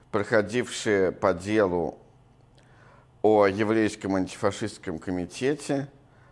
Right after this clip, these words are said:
э, руководители этой организации, её участники.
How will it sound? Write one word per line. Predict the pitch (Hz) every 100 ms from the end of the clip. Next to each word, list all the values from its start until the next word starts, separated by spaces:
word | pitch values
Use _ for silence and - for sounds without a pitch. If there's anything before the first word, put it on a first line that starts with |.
| _
э, | - 90 85
руководители | 98 95 110 95 82 110 123 - 101
этой | 90 92 98
организации, | 82 85 87 78 80 65 - - 64
её | 71 80 92
участники. | 101 - 71 57 - - - -